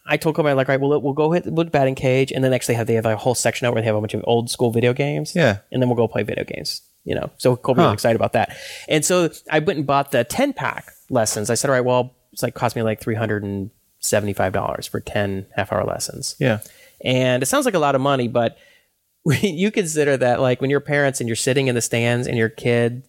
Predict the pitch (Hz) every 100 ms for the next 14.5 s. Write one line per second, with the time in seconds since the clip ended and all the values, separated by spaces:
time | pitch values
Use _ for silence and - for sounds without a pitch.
0 | _ _ _ - 127 113 120 110 107 107
1 | - _ _ _ _ 143 127 139 139 131
2 | 131 123 123 120 120 117 120 123 - -
3 | _ 127 117 107 - 139 - 123 117 127
4 | 127 127 123 117 113 - 131 135 139 135
5 | - 175 180 - _ _ 190 147 131 127
6 | 131 160 139 139 160 320 311 359 294 175
7 | 147 247 233 302 294 - 302 349 269 262
8 | 277 254 - 208 - - 131 143 147 -
9 | - 208 202 143 117 269 220 226 - -
10 | 208 - 196 220 226 208 190 - 175 165
11 | 151 - 151 151 160 165 151 156 135 180
12 | 202 202 185 180 165 160 147 156 196 190
13 | - 196 185 196 - 202 214 - 359 359
14 | - 208 294 311 -